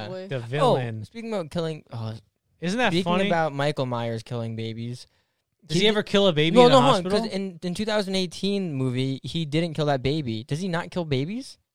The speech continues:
Speaker 2: Yeah, does he, does he not kill kids?
Speaker 1: Probably not, because they're innocents.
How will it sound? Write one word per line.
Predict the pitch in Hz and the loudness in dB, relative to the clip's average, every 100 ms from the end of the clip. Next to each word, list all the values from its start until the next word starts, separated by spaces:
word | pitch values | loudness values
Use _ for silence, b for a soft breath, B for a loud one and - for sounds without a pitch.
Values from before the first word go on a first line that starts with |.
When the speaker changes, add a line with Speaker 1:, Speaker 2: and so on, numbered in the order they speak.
| _ | _
Speaker 2:
Yeah, | 175 | -8
does | 165 | -6
he, | 175 196 | -4 -4
does | 160 | -4
he | 160 185 - | -4 -6 -6
not | 160 165 | -6 -6
kill | - 156 | -4 -6
kids? | - 127 131 151 - | -6 -6 -6 -8 -8
Speaker 1:
Probably | 254 254 247 | -4 -2 -2
not, | 233 | -4
because | 247 214 202 | -6 -10 -10
they're | 202 | -8
innocents. | 185 214 220 196 - - | -8 -8 -10 -12 -16 -20